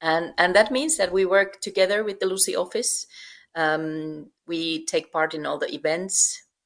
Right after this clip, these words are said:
We also, um, um, join situations like this. So we want to keep talking about good lighting. Uh, and also we had a big Lucy event in Jyväskylä this year in March,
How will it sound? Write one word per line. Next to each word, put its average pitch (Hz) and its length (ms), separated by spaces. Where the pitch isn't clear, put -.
We 147 120
also, 156 600
um, 143 480
um, 139 420
join 147 300
situations - 680
like 165 220
this. 190 280
So 156 160
we 147 400
want 156 200
to 151 280
keep - 180
talking 175 340
about 180 300
good 180 160
lighting. 180 380
Uh, 151 300
and 151 160
also 160 360
we 156 220
had 156 300
a - 60
big 160 280
Lucy 156 340
event 147 300
in 156 120
Jyväskylä - 640
this - 240
year - 180
in - 160
March, - 500